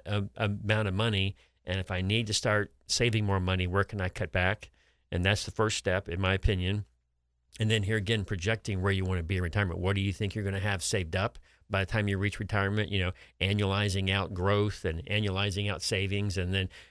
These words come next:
Social Security, what that's gonna look like in retirement, other pension income, I R As, four oh one Ks, and then getting an estimate what, what that's gonna be. H-, here again, it's, to me, just,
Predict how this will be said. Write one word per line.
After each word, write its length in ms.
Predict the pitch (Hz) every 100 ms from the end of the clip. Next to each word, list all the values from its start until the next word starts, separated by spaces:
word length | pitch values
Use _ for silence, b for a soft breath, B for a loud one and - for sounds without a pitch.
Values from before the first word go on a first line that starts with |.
| B
Social 340 | - 95 95 92
Security, 400 | 92 - 107 98
what 220 | 98 95
that's 160 | 98 -
gonna 180 | 104
look 180 | 92 98
like 220 | 101 101
in 60 | 98
retirement, 420 | 98 98 104 98
other 160 | 95 95
pension 400 | - 110 104 107
income, 360 | 104 101 101 92
I 180 | 95
R 140 | 95 101
As, 260 | 101 98
four 160 | - 98
oh 40 |
one 160 | 95 95
Ks, 360 | 104 98 98 95
and 140 | 92
then 120 | 95 B B B B -
getting 240 | 107 107
an 60 | 101
estimate 300 | 107 - 104
what, 200 | 98 -
what 120 | 98
that's 180 | 110 -
gonna 180 | 113 95
be. 300 | 90 101 - _ _ - - -
H-, 80 |
here 200 | 107 120 123
again, 200 | 113 107
it's, 220 | 104 - _ _ -
to 60 |
me, 200 | 117 123
just, 240 | 107 110